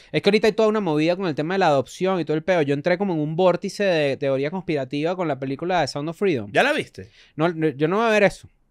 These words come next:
Speaker 2: Ok.
Speaker 1: Pero yo tengo mis razones por las que no las voy a ver.
Speaker 2: Exacto.
Speaker 1: No es que
Speaker 2: Porque
Speaker 1: soy
Speaker 2: eres súper
Speaker 1: pedófilo, o
Speaker 2: progre.
Speaker 1: sea. <laughs> Pero, pero yo creo que eventualmente
Speaker 2: Pero
Speaker 1: ese,
Speaker 2: explíquela,
Speaker 1: eh,
Speaker 2: fuera joda, si puedes.
Speaker 1: esa película va a llegar a todos los círculos de sus papás y probablemente de ustedes y probablemente de un montón de gente porque,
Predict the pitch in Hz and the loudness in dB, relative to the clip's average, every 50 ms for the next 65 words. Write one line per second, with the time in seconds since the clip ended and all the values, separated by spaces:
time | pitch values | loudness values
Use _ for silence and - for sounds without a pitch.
0 | _ _ - 107 - - 104 101 95 127 127 127 127 131 131 135 131 160 170 185 | _ _ -20 -20 -16 -12 -12 -4 -2 0 2 2 2 2 0 -2 -4 -4 -4 -4
1 | 185 165 143 131 127 135 135 147 147 170 151 131 - - 120 113 113 120 135 131 | -4 -4 -6 -6 -8 -8 -10 -8 -8 -6 -8 -8 -8 -8 -10 -8 -6 -6 -4 -4
2 | 147 139 139 139 151 160 139 - - _ _ _ _ _ - 117 110 - _ _ | -2 -2 -2 0 0 0 -2 -4 -8 _ _ _ _ _ -12 -12 -12 -12 _ _
3 | _ - 127 123 - - 131 113 - 117 131 156 147 151 165 131 120 143 135 123 | _ -8 -8 -6 -6 -6 -4 -2 -2 0 4 6 8 8 8 6 4 0 0 0
4 | 127 135 123 113 147 131 113 113 - _ _ - - - - - - - 165 135 | 0 0 0 -2 -4 -6 -6 -10 -14 _ _ -20 -20 -12 -10 -8 -4 -4 -4 -4
5 | - - - _ _ - - - - _ - 123 135 139 139 143 - - - 143 | -4 -6 -14 _ _ -20 -20 -20 -18 _ -2 2 2 4 4 2 2 2 2 4
6 | 139 143 143 143 156 170 170 185 170 147 131 147 143 147 156 170 165 156 - 175 | 4 6 4 4 2 2 2 2 2 2 2 2 2 2 2 0 0 0 0 -2
7 | 175 156 143 131 165 185 180 - 226 247 269 - 127 107 107 120 160 151 156 156 | -2 -2 0 2 2 2 2 2 0 0 0 0 -4 -8 -8 -8 -6 0 2 4
8 | 160 196 202 151 120 110 - - - 143 123 160 175 151 120 190 - 247 226 226 | 4 4 4 4 2 -2 -6 -6 -8 -4 0 2 0 2 2 2 2 2 4 4
9 | 220 220 226 254 233 196 175 170 170 196 208 202 208 214 214 - - 185 190 208 | 4 4 4 6 6 6 6 6 6 4 4 6 6 6 4 4 4 2 2 2
10 | 196 - - 196 196 - 220 226 220 208 185 160 - - 156 - 156 139 - 170 | 2 2 2 0 0 2 0 0 0 0 0 -2 -2 -4 -4 -2 -2 0 4 6
11 | 190 226 240 240 - - - 165 147 151 151 151 156 170 185 180 - 196 160 139 | 6 6 4 2 -2 -8 -8 -6 -2 0 0 0 0 -2 -2 -4 -2 -4 -4 -2
12 | - 196 202 214 220 226 226 214 - - 156 151 156 160 175 170 165 185 165 151 | 2 2 4 4 4 2 0 -2 -2 -2 -2 -2 -2 -4 -4 -4 -2 -2 -2 -2
13 | 156 151 170 180 196 208 220 196 170 160 208 196 - 214 - - - - 220 240 | -4 -6 -6 -4 -2 -2 0 -2 -2 -4 -6 -2 2 2 2 2 2 -4 -8 -10